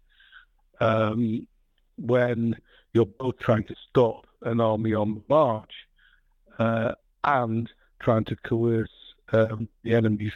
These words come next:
capital to change their policy? So, i-, i-, i-, i-, the, uh, and eventually, you know, the president, he got his way. So you, you have the bombing of Hanoi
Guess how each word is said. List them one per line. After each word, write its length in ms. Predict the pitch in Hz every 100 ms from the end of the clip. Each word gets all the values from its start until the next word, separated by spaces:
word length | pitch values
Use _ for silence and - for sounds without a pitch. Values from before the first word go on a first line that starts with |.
| -
capital 580 | 151 - - - 120 127 _ - -
to 80 | -
change 360 | - 127 120 -
their 160 | 120
policy? 560 | - 156 135 - 110 - _ _ _ _ -
So, 360 | 127 113 123 -
i-, 60 | 131
i-, 600 | 131 131 131 - 170 339 -
i-, 520 | 139 185 165 202 127
i-, 40 | 117
the, 420 | 127 123 117 - _ _ _ _ _ _ _ _
uh, 120 | 127 135
and 160 | 143
eventually, 520 | 147 123 - 107 120 -
you 120 | 135
know, 100 | 92
the 80 | 104
president, 440 | - 113 110 107
he 140 | 107 104
got 180 | 113 -
his 180 | 107
way. 300 | 110 139 95 - - _ -
So 220 | 107 101
you, 180 | 104 127
you 200 | 113 104
have 160 | 98
the 80 | 98
bombing 440 | 101 110 101 95 - _ _ _ _ _ _ -
of 120 | -
Hanoi 600 | 110 107 104 98 104